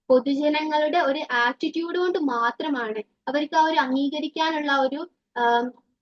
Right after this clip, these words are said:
ഇഷ്ടക്കേട് കൊണ്ട് മാത്രമാണ് അദ്ദേഹത്തിന്റെ പോളിസീസ് ഒക്കെ ഫെയിലിയർ ആയത് എന്നാണ് ബറാനി പറയുന്നത്. നമ്മൾ പറഞ്ഞു ബറാനിയുടെ, ആ, പ്രധാനപ്പെട്ട ഒരു വർക്കാണ് താരിഖി ഫിറൂസ് ഷാഹി എന്ന് പറയുന്നത്.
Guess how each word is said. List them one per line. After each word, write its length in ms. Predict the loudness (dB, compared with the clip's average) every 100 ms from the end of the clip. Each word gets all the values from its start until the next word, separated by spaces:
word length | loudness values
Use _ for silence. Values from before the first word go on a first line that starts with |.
| _
ഇഷ്ടക്കേട് 540 | -10 -6 -8 -6 -4
കൊണ്ട് 200 | -2 0
മാത്രമാണ് 760 | 2 2 0 -2 -2 -4 -4 -4
അദ്ദേഹത്തിന്റെ 520 | -6 -4 -4 -2 -4 -4
പോളിസീസ് 540 | -4 -6 -8 -10 -6 -6
ഒക്കെ 140 | -6
ഫെയിലിയർ 560 | -6 -6 -6 -4 -4 -2
ആയത് 300 | -4 -6 -10
എന്നാണ് 540 | -12 -12 -6 -6 -2
ബറാനി 420 | 0 0 0 -4 -4
പറയുന്നത്. 380 | -6 -8 -16 _ _ _ _ _ _ _ _ -4
നമ്മൾ 180 | -2 4
പറഞ്ഞു 260 | 4 4 2
ബറാനിയുടെ, 840 | 2 2 0 0 -2 0 -2 -2 -4
ആ, 200 | -2 -4
പ്രധാനപ്പെട്ട 800 | -2 -2 0 0 -2 -4 -4 -4 -4
ഒരു 140 | -4 -2
വർക്കാണ് 580 | -2 -2 -6 -2 -2 -4 _ _ _
താരിഖി 500 | 2 2 0 -4 -4 -2
ഫിറൂസ് 380 | -2 -2 -6
ഷാഹി 300 | -2 -2 -2
എന്ന് 260 | -6 -4 -2 -2
പറയുന്നത്. 680 | -4 -4 -16 -12 -4 -4